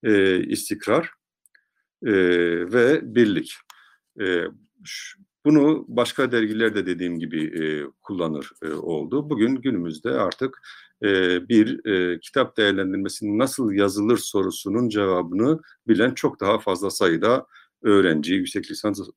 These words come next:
doktora öğrencisine sahibiz. Bu da, e, mutluluk, e, verici. Bence burada insan ve toplumun bir nebze de olsa katkısı, e, var. Benzer şekilde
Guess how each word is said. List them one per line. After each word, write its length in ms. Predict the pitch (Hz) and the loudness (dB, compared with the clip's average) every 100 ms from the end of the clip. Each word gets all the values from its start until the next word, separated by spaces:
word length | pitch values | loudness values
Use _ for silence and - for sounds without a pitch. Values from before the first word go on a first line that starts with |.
| - | -6
doktora 280 | 90 - 92 | -4 -2 0
öğrencisine 600 | 82 80 78 - 78 131 | 0 -2 -6 -4 -2 -2
sahibiz. 680 | 78 - 113 87 90 131 131 | -4 0 2 4 2 0 -2
Bu 100 | 107 | 0
da, 280 | 110 156 - - | 2 0 -2 0
e, 100 | 107 | 2
mutluluk, 540 | 107 107 110 101 - - | 2 0 -2 -4 -6 -12
e, 60 | 85 | -8
verici. 680 | 80 73 82 82 73 - 135 | -6 -4 -2 -2 -4 -4 -2
Bence 340 | 131 90 120 104 | 0 2 0 -2
burada 220 | 90 113 | -2 -2
insan 260 | 104 110 101 | -2 -4 -8
ve 80 | |
toplumun 520 | 98 90 - 92 135 - - - - _ - | -6 -8 -6 -2 -2 -4 -18 -20 -20 _ 0
bir 100 | 127 | 2
nebze 340 | 92 82 87 | 2 0 -2
de 40 | 82 | 0
olsa 420 | 80 - 139 160 - _ _ _ _ _ - _ | -2 -2 -2 -2 -8 _ _ _ _ _ -20 _
katkısı, 640 | 117 - - - 120 151 - _ _ _ _ - | 0 0 -2 -2 -2 -2 -8 _ _ _ _ 2
e, 380 | 98 95 92 87 | 4 6 4 2
var. 220 | 76 - _ _ - - - - _ _ - | 0 -2 _ _ -20 -20 -20 -20 _ _ -2
Benzer 360 | 120 120 180 208 | 0 2 0 -2
şekilde 640 | 160 - 104 120 180 | -6 -4 0 2 2